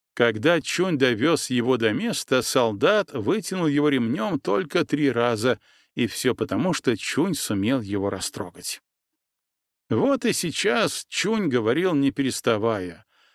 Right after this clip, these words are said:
а взволнованный мудрец в ответ то хмыкал,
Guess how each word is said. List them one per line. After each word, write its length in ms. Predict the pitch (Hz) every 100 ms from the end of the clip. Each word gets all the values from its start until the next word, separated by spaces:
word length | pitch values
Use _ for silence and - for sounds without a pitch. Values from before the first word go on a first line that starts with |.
| _
а 120 | - 104
взволнованный 800 | 87 95 101 110 220 208 185
мудрец 520 | 151 127 110 214 220 131
в 60 |
ответ 440 | 123 - 147 156 -
то 160 | 151 131
хмыкал, 640 | - 170 214 - 180